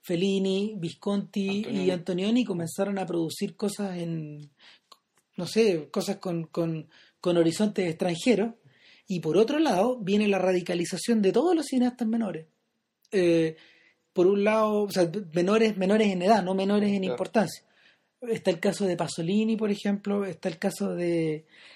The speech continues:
Speaker 1: está el caso de Rossi, está el caso de, mm,
Speaker 2: Olmi.
Speaker 1: de Olmi, y bueno, y hay otros nombres menores también que, eh, bueno, también, también está el caso de este gallo de, de la batalla de Argel,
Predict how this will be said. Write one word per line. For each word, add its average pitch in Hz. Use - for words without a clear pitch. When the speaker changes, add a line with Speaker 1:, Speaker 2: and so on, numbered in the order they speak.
Speaker 1:
está 196
el 165
caso 202
de 180
Rossi, 220
está 185
el 170
caso 185
de, 170
mm, 151
Speaker 2:
Olmi. 139
Speaker 1:
de 175
Olmi, 208
y 180
bueno, 226
y 196
hay 185
otros 226
nombres 220
menores 214
también 240
que, 190
eh, 170
bueno, 233
también, 180
también 185
está 202
el 175
caso 202
de 196
este 190
gallo 196
de, 175
de 165
la 160
batalla 175
de 165
Argel, 240